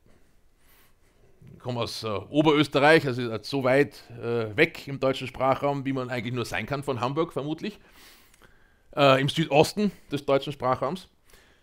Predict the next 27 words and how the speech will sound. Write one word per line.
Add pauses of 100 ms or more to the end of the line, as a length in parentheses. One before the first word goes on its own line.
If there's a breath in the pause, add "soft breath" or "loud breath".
(960 soft breath)
Aber
Google
liefert
mir
auf
diese
Antwort
eine
Frage (140)
und
liefert
eine
Frage
auf
unzählige
An-, (140)
äh,
äh, (600)
liefert
eine
Antwort
auf
unzählige
andere
Fragen. (2500 soft breath)
Auch
da